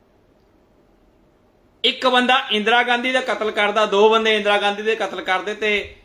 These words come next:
ਭਾਰਤੀ ਭੇਡਾਂ ਨੂੰ ਸਮਝ ਨਹੀਂ ਆਉਂਦੀ ਕਿ ਫਿਰ ਚੁਰਾਸੀ ਦਾ ਘੱਲੂਘਾਰਾ ਕਰ ਦਈਏ ਤੇ ਸਾਡੇ ਹਜ਼ਾਰਾਂ ਪੰਜਾਬੀਆਂ ਦਾ ਘੱਲੂਘਾਰਾ ਕੀਤਾ, ਕਤਲੇਆਮ ਕੀਤਾ। ਇਹ ਭੇਡਾਂ ਦਾ ਦਿਮਾਗ ਇੰਨਾ ਕੀ ਹੈ?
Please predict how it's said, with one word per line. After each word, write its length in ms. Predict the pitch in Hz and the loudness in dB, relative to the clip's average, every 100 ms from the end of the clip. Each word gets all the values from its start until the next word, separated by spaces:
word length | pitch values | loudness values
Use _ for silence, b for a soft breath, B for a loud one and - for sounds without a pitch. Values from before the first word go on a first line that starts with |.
| _ _ - | _ _ -2
ਭਾਰਤੀ 500 | 233 220 190 - 190 | 2 2 0 -4 -8
ਭੇਡਾਂ 380 | 185 220 175 175 | -4 -4 -2 -4
ਨੂੰ 140 | 175 | -4
ਸਮਝ 400 | 175 - 151 180 | -12 -8 -6 -6
ਨਹੀਂ 180 | 208 190 | -6 -6
ਆਉਂਦੀ 400 | 131 123 151 143 _ _ _ _ _ _ _ _ _ _ _ _ _ _ _ _ _ | -4 -4 -8 -10 _ _ _ _ _ _ _ _ _ _ _ _ _ _ _ _ _
ਕਿ 80 | 170 | -8
ਫਿਰ 100 | 165 | -8
ਚੁਰਾਸੀ 520 | 180 180 151 147 160 | -6 -2 -2 -4 -6
ਦਾ 120 | 160 165 | -4 -4
ਘੱਲੂਘਾਰਾ 640 | - 208 160 151 151 143 | -6 -8 -8 -6 -6 -4
ਕਰ 180 | 143 127 | -6 -6
ਦਈਏ 460 | 135 135 131 - _ _ _ _ _ _ _ _ | -6 -6 -8 -12 _ _ _ _ _ _ _ _
ਤੇ 120 | 175 170 | -8 -6
ਸਾਡੇ 580 | - 151 165 156 - _ _ _ _ _ - | -6 -4 -2 -4 -8 _ _ _ _ _ -4
ਹਜ਼ਾਰਾਂ 480 | 180 196 220 240 240 | 0 2 4 4 2
ਪੰਜਾਬੀਆਂ 540 | 240 196 180 180 180 | 0 -2 -2 -2 -2
ਦਾ 320 | 180 185 - - | 2 0 -2 -8
ਘੱਲੂਘਾਰਾ 460 | 240 208 185 185 170 | -4 -2 0 0 -2
ਕੀਤਾ, 300 | 170 175 180 | -4 -6 -8
ਕਤਲੇਆਮ 720 | - - 196 196 214 202 180 | -8 -8 -6 -4 0 2 0
ਕੀਤਾ। 540 | 160 156 165 156 147 - _ _ _ _ _ _ _ _ _ _ _ _ - | -4 -8 -4 -4 -6 -20 _ _ _ _ _ _ _ _ _ _ _ _ -8
ਇਹ 80 | 214 214 | -6 -4
ਭੇਡਾਂ 260 | 254 170 170 | -4 -2 -4
ਦਾ 100 | 165 | -4
ਦਿਮਾਗ 300 | 165 165 160 | -4 -2 -2
ਇੰਨਾ 280 | 139 139 131 | -4 -6 -8
ਕੀ 160 | 107 | -12
ਹੈ? 200 | 82 - | -14 -20